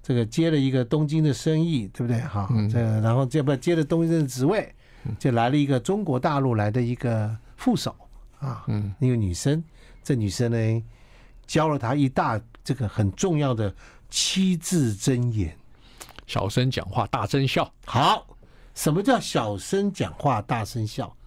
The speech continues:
Speaker 1: 这点非常厉害。
Speaker 2: 是。
Speaker 1: 哎，书里面讲说，书里面讲啊，
Speaker 2: 嗯。
Speaker 1: 说你不喜欢跟人家去应酬。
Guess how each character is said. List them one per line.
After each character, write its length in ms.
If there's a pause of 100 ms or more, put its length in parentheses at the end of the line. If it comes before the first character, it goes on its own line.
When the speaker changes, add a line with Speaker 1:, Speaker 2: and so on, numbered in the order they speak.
(240)
Speaker 1:
这 100
点 240 (380)
非 160
常 200
厉 120
害。 240 (140)
Speaker 2:
是。 240
Speaker 1:
哎， 180 (200)
书 320
里 80
面 200
讲 220
说， 260 (140)
书 320
里 100
面 160
讲 180
啊， 200 (220)
Speaker 2:
嗯。 100
Speaker 1:
说 140
你 120
不 140
喜 160
欢 80
跟 100
人 80
家 160
去 120
应 180
酬。 180